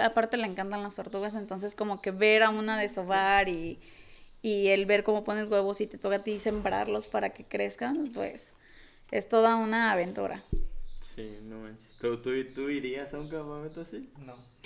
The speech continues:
Speaker 2: ¿No?
Speaker 3: No, es que, es que no, no, no me llama la atención, entonces no es como que,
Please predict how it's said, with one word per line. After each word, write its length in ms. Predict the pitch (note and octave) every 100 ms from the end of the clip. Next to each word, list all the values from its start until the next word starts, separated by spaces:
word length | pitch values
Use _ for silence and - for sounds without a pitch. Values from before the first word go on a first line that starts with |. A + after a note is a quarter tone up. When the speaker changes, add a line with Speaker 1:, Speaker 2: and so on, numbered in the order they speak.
| -
Speaker 2:
¿No? 380 | C3+ G3+ A4 G4
Speaker 3:
No, 220 | D#3+ E3 E3+
es 80 |
que, 120 | E3 F#3+
es 140 | E3+ -
que 100 | F#3+
no, 280 | F#3+ F3+
no, 240 | E3 E3+ E3
no 120 | E3
me 80 | E3+
llama 180 | E3+ E3+
la 60 |
atención, 380 | D#3+ C3 D3 D3
entonces 520 | C#3 C#3 C3 C#3+ C3
no 80 | C3
es 80 | B2+
como 260 | C#3+ C3+ B2
que, 320 | - G#2